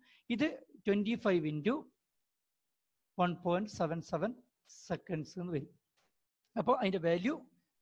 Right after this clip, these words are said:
ഏഹ്, is equal to forty-four point two five, forty-four point two five meter. അപ്പൊ ഇവിടെ ശ്രദ്ധിക്കേണ്ടത് already ഇത് നെഗറ്റീവ് ആയിട്ട് mark ചെയ്തു. ഇനി velocity of separation പറയുമ്പോൾ ഇത്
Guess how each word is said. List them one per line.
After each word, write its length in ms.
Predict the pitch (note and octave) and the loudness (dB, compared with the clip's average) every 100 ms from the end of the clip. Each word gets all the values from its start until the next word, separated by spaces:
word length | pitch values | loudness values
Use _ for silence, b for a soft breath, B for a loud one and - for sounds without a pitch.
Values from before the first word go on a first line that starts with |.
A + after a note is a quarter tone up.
| _ _ - | _ _ -6
ഏഹ്, 480 | F3 F3 F3 F3 F#3 G3+ | -2 0 0 0 -2 -4
is 100 | - F3 | -4 -4
equal 240 | F3+ F3 | -2 -2
to 100 | G#3+ - | -4 -2
forty-four 640 | E3+ D#3 G#3 A#3+ D4+ - _ _ _ _ _ _ _ _ _ - - G3 F#3+ | -4 0 0 0 -2 -12 _ _ _ _ _ _ _ _ _ -16 -4 2 4
point 360 | F#3 - G#3 B3 B3 | 2 0 0 2 0
two 80 | E3+ | 0
five, 240 | E3 D3+ - F#3+ | -4 -12 -10 -6
forty-four 420 | E3 F#3 - E3 | -6 -8 -8 -8
point 200 | C#3+ F#3 F3+ | -6 -10 -6
two 100 | D#3 | -8
five 340 | D3 - E3+ C#4+ - _ _ _ _ | -6 -2 -2 -2 -12 _ _ _ _
meter. 300 | E3 D3+ - - _ _ _ _ _ _ _ _ _ _ _ _ _ _ _ _ _ | -4 -4 -6 -16 _ _ _ _ _ _ _ _ _ _ _ _ _ _ _ _ _
അപ്പൊ 100 | B3+ | 2
ഇവിടെ 140 | C#4 | 2
ശ്രദ്ധിക്കേണ്ടത് 560 | - A#3+ A3 D#4 E4 D4+ | 2 2 4 4 6 8
already 380 | A#3+ B3+ C#4+ D#4+ | 8 8 6 4
ഇത് 200 | D4 D4 | 6 6
നെഗറ്റീവ് 320 | B3+ C4+ C#4 | 6 4 4
ആയിട്ട് 160 | C#4 | 6
mark 320 | A#3+ F#3+ G3+ G3+ | 8 8 8 4
ചെയ്തു. 220 | D3 F3 | 2 2
ഇനി 100 | A#3+ | 2
velocity 420 | B3 B3 C#4+ C4 | 8 8 8 2
of 80 | E4 | 0
separation 500 | C#4 - B3+ C#4 C4 | -2 2 2 2 2
പറയുമ്പോൾ 420 | G#3 G3+ F3+ D3+ | 4 4 2 0
ഇത് 240 | G3 D#4+ | -2 -4